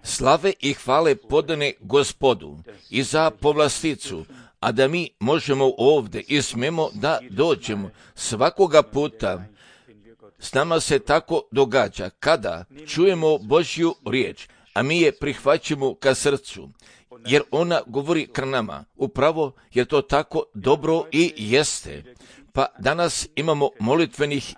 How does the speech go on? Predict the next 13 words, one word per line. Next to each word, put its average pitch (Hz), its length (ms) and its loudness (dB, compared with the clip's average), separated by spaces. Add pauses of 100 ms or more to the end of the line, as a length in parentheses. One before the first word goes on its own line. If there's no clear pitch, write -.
iskanja, 113 600 -2 (200)
raznih 120 600 0
molitvenih 135 680 -4
iskanja, 92 640 -4 (680)
pa 135 220 -2 (800)
koje 120 540 -2 (320)
sve 139 400 -2 (100)
ne 135 140 -2
želimo 147 500 -2
da, 135 320 -2 (540)
da 139 200 0
kažemo, 101 680 -2
pa - 260 0